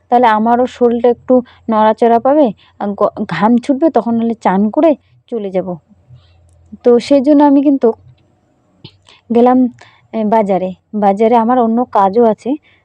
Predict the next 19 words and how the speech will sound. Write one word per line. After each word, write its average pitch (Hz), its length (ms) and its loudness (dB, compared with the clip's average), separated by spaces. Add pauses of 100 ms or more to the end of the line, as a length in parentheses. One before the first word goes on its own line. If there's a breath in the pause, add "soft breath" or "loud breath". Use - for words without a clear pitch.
(120)
তো 302 100 0
নাই, 269 480 4
গ্যাস 240 360 0
তো 262 80 4
নাই 240 180 2
শুনছি। 240 600 -2 (360)
আমি 220 200 -4
ভাবলাম 247 340 0
যে 262 100 2
গ্যাস 214 260 0
অফিস 220 200 -2 (120)
যাই, 175 360 0
যাই 220 160 0
শুনে 220 360 -2
নিই 180 260 -2
তারপরে। 180 680 -6 (560 soft breath)
তারপর 240 200 -2
কাজটা 220 380 -2
সা-, - 300 -12